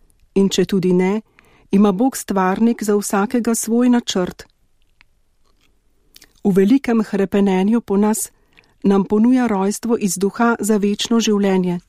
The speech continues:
da bi v njem prepoznali njegovo obličje. O, da bi se vsi mi,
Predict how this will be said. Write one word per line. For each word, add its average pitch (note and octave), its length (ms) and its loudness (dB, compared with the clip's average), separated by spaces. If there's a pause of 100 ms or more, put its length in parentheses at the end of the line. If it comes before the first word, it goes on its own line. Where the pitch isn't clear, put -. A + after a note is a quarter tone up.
(680)
da F#3 140 2
bi F#3 160 0
v F#3 80 2
njem A#3+ 320 2 (100)
prepoznali G#3 720 0
njegovo G3 500 0
obličje. F3 520 -4 (3000)
O, G#3+ 140 4
da A3 120 4
bi G#3 140 0
se G#3 180 2
vsi G#3 320 2
mi, A3+ 260 2